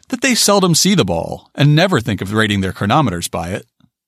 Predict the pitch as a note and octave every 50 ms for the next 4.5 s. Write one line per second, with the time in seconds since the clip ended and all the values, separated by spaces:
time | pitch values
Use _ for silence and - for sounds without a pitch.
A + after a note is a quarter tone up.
0 | _ _ _ _ _ _ _ _ _ _ _ _ _ _ _ _ _ _ _ _
1 | _ _ _ _ _ - A#3+ A3+ A3+ G#3+ G#3+ E3 C3 A#2 - - C3 C3 G3+ A3+
2 | - - - - A3 - G#3+ F#3+ - - - D#3+ D3+ C3+ A#2+ A#2+ A#2 A2+ A2 G#2
3 | G2 F#2 F2+ - - C#3 C3 A#2 F#2 E2+ E2+ F2+ G2+ - - A#2 - - D#2+ -
4 | G#2+ G2 E2+ - - - - - _